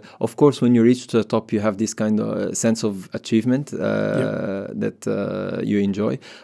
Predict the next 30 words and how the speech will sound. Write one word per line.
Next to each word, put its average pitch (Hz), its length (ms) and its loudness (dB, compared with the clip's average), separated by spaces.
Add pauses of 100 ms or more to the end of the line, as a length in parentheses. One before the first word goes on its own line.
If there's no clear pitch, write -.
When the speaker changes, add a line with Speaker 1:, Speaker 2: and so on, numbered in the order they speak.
Speaker 1:
But 117 180 6
even, 123 340 4
um, 113 840 0
uh, 110 420 -2
reaching 110 600 0
halfway, 110 580 0
it's, - 420 -6 (380)
many 120 600 4
people 117 320 2
who 107 280 2
have 107 160 -12
just 117 280 -2
started, 107 480 -2
they 107 100 2
find 107 340 0
it, - 220 -6
uh, 101 460 0 (400)
um, 101 800 -4 (100)
e-, - 160 -2
entertaining, 107 720 2
uh, 101 540 -2
enough, 104 380 -4
and 110 140 2
then 120 300 0
they 113 120 8
build 107 280 6
up 101 200 -6
on 101 160 -2
that, 98 300 -4
uh, 98 220 -4